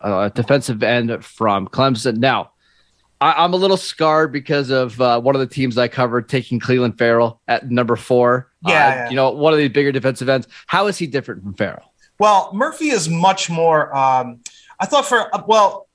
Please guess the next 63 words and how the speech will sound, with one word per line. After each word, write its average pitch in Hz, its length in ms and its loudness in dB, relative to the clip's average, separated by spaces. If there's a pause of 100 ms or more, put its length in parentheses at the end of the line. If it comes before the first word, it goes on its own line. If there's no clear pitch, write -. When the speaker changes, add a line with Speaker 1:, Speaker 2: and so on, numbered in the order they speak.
(120)
Speaker 2:
first 311 240 -2
of 190 100 -4
all, 165 100 4
he 262 160 0
was 240 140 0
just - 240 -8
picked 185 180 -6
too 147 140 -6
early, 120 340 -4
and 131 80 -4
that's 196 200 0
not 151 140 -2
his 160 180 -4
fault. - 300 -14 (100)
I 147 40 -2
mean, 165 200 0
that, 175 240 0
that's, - 440 -2 (200)
he 240 160 -2
was 254 160 -2
picked 196 320 -4
way 165 260 0
before 156 500 0
anybody 143 400 -6
else 131 300 -6
would 127 100 -8
have - 120 -10
picked - 240 -12
him. - 60 -20 (440)
So - 60 -4
Speaker 1:
Mm-hmm. 160 100 -2
Speaker 2:
that's, 196 300 -2
that's 180 280 -4
not 180 140 0
his 165 220 -6
issue. 127 440 -8
Uh, 139 120 -4
he 180 120 -6
should 220 200 0
have 196 60 -4
been 196 120 -2
picked - 300 -6
late 151 220 -2
in 180 60 -10
the 170 60 -4
first 156 380 -2
round 147 300 2
where 135 100 -4
he 131 60 -6
would 143 120 0
have 135 80 -4
been 131 140 -2
better 123 240 -2
value, 113 380 -2
okay? 117 320 -6 (220)
And 131 260 0
that's 156 360 0
where 147 220 4
we 143 100 0
expected 135 460 -6
him 117 140 -4
to 117 60 -4
go. 107 280 -4